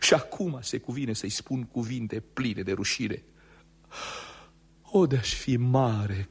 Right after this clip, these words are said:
ca restriștea-mi grea, sau mai prejos decât coroana mea. O, de-aș putea să uit ce-am fost odată,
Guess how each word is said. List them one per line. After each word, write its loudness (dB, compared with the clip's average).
ca -4
restriștea-mi 2
grea, 2
sau 6
mai 6
prejos 6
decât 0
coroana 4
mea. 4
O, 10
de-aș 2
putea 4
să 6
uit 4
ce-am 2
fost 0
odată, 0